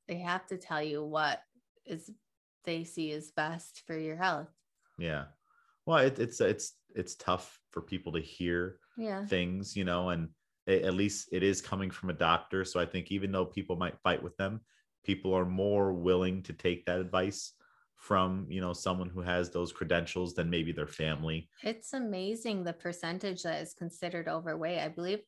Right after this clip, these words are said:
Speaker 1: twenty-four point nine percent of, for B M I is considered overweight for a woman.
Speaker 2: Mm-hmm.
Speaker 1: And I'm just over.
Speaker 2: Mm-hmm.
Speaker 1: I'm just over that part.
Speaker 2: Yeah, and you're, you're itty bitty.
Speaker 1: And I'm not that big.
Speaker 2: No.
Speaker 1: I mean, I'm,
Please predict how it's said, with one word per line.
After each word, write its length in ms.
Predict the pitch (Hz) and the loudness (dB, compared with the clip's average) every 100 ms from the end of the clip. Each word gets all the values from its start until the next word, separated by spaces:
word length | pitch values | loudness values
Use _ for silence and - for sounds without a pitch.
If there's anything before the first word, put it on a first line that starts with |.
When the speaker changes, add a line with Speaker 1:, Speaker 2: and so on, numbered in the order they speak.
| - | -10
Speaker 1:
twenty-four 680 | - 196 190 - 190 180 180 190 | -4 -2 -2 -2 -2 -2 -4 -6
point 280 | 185 180 | -6 -6
nine 300 | 175 170 175 175 | -4 -4 -4 -6
percent 600 | 175 175 - 175 165 147 _ _ _ _ _ _ _ - | -8 -6 -4 -4 -4 -8 _ _ _ _ _ _ _ -2
of, 280 | 170 165 170 - | 0 0 -6 0
for 260 | 175 165 170 | 2 2 0
B 120 | 180 | -4
M 180 | 165 170 | -2 2
I 220 | 170 151 | 2 0
is 160 | 151 - | -6 -8
considered 500 | 170 165 170 165 135 | -8 -6 -4 -4 -2
overweight 680 | 160 151 151 147 143 - | -2 -2 -2 0 -2 -2
for 120 | 151 151 | 0 0
a 80 | 151 | 2
woman. 440 | 151 135 131 170 _ _ 87 | -2 -2 -8 -10 _ _ -8
Speaker 2:
Mm-hmm. 240 | 87 78 76 | -6 -6 -6
Speaker 1:
And 180 | - 175 | -2 2
I'm 320 | 190 190 175 - _ _ - | 2 0 -4 -12 _ _ -2
just 440 | 208 196 190 - | 4 4 2 0
over. 580 | 165 165 156 - 123 175 _ _ _ - | 2 2 0 -4 -4 -8 _ _ _ -14
Speaker 2:
Mm-hmm. 220 | 78 151 143 - | -10 -10 -10 -8
Speaker 1:
I'm 240 | 196 185 | -6 -4
just 360 | 185 185 185 190 | -2 -2 -2 -4
over 220 | 170 165 | -2 -4
that 240 | 156 - - | -4 -8 -6
part. 320 | 165 147 160 90 | -2 -2 -2 -6
Speaker 2:
Yeah, 200 | 120 95 | -8 -6
and 100 | 85 | -4
you're, 220 | 117 131 117 | -4 -4 -6
you're 140 | 120 | -8
itty 240 | 113 123 131 | -4 -2 0
bitty. 300 | 127 156 - | 2 2 0
Speaker 1:
And 140 | 180 | 0
I'm 220 | 180 196 208 | 2 2 2
not 280 | 214 240 - | 2 0 -2
that 280 | 165 - 202 | -2 -2 -2
big. 440 | 185 160 - - - | -2 -2 -4 -12 -8
Speaker 2:
No. 140 | 165 120 | -4 0
Speaker 1:
I 180 | 196 | 2
mean, 260 | 220 233 226 | 4 4 4
I'm, 380 | 214 226 226 | 4 4 0